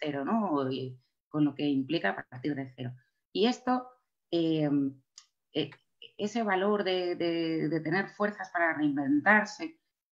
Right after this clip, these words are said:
eh, yo creo que nos quedó como muy grabado a mis hermanos y a mí y siempre lo tuvimos muy en cuenta. Y entonces, bueno, pues, eh, yo creo que esta era una historia que quería contar,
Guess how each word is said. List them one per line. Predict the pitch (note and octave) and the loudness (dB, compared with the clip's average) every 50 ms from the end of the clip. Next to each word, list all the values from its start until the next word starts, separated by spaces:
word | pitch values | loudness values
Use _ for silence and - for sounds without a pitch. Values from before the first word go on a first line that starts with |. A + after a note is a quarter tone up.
| _ _ _ | _ _ _
eh, | E3 D#3+ D#3 D3+ D3 C#3+ C#3+ C#3+ C3+ | 2 4 6 6 4 4 2 2 2
yo | D3+ F3 | 0 2
creo | - G#3+ G#3 | 2 0 2
que | G#3 G3+ | 2 0
nos | F#3 F3+ F3+ - | 0 -2 -4 -4
quedó | - E3 D#3 E3+ F3 E3+ - | -4 -2 0 0 -2 -2 -2
como | F3 F3 E3+ D#3+ D#3 | -2 2 4 4 6
muy | D3+ D#3 F3 F#3+ | 6 4 4 2
grabado | F#3 F#3+ F#3+ F#3 F3+ F#3 F#3 F#3 F#3 F#3 | 2 2 2 4 4 4 4 4 4 6
a | F3+ E3+ D#3+ D4+ D4+ D4 D3 D3 | 6 6 6 4 4 4 4 4
mis | D3 D3+ D3 - D3+ | 4 4 4 2 -2
hermanos | C#3+ C3+ D3+ D#3 E3 E3 D#3+ - | 0 4 4 4 4 2 0 0
y | C#3+ | 2
a | D3 C#3+ | 2 4
mí | D#3+ G3 A3 G#3+ G#3 G3+ G#3 - _ - - _ _ _ _ _ | 6 6 6 6 4 2 -2 -8 _ -20 -20 _ _ _ _ _
y | E3+ D#3+ D3+ D3+ D3+ D3+ D3 D3 D3 D3 C3 | 2 4 6 8 8 8 8 8 6 4 2
siempre | - - F3+ E3+ F3 F3+ | 0 -2 -2 0 2 2
lo | F3+ E3+ | 2 2
tuvimos | F3 F3 E3+ E3+ E3 E3+ F#3 F#3+ D3 | 2 2 2 2 2 2 0 -2 0
muy | D#3+ D#3+ D3+ D3+ D3+ | 2 4 4 4 4
en | C#3+ C#3 C3+ B2 | 2 0 0 0
cuenta. | B2+ C#3 C#3+ C#3 C3+ B2+ C3 B2+ B2+ - - _ _ _ _ _ _ _ | -2 0 0 0 0 0 -2 -4 -6 -8 -12 _ _ _ _ _ _ _
Y | - E3+ | 2 2
entonces, | E3+ D3+ F3+ F3+ - G#3+ G#3 G#3 | 4 4 2 0 0 0 0 0
bueno, | - F#3 F3+ E3+ D#3+ D3+ - _ | 2 2 2 2 2 0 -2 _
pues, | - D3+ D3+ D3+ - _ _ - - - - _ _ _ | 0 0 0 0 -6 _ _ -20 -20 -20 -20 _ _ _
eh, | E3+ E3 E3 D#3 D3+ C#3+ C#3 C#3+ C#3 C3+ C3+ C3+ B2+ C#3 A#2+ - - _ _ _ _ _ _ _ _ _ _ _ | 2 4 6 6 4 4 2 0 0 0 0 2 2 0 0 -2 -8 _ _ _ _ _ _ _ _ _ _ _
yo | - D#3+ F3+ F3+ | 0 0 2 4
creo | G3 F#3+ F#3 | 4 2 2
que | - | 2
esta | F3+ E3+ - G3 | -2 0 2 4
era | F3+ F#3 F#3 | 4 4 4
una | F3 E3+ D#3+ | 4 2 2
historia | D#3 D3+ F3 E3+ F#3 F3+ | 0 0 0 -2 0 0
que | F3 D#3+ | 0 -2
quería | D#3+ D3+ D3 D#3 E3 D#3+ D3+ D3 C#3+ C#3 C#3 C#3 C#3 C3 C3 C3 B2+ B2+ B2+ B2+ | 0 0 0 2 2 4 4 4 4 4 2 0 0 0 0 0 0 0 -2 -2
contar, | - C#3+ C3+ C3 B2+ B2+ E3 E3 F3+ G3 F#3+ G3 - | -2 0 0 0 2 4 6 8 8 8 6 4 0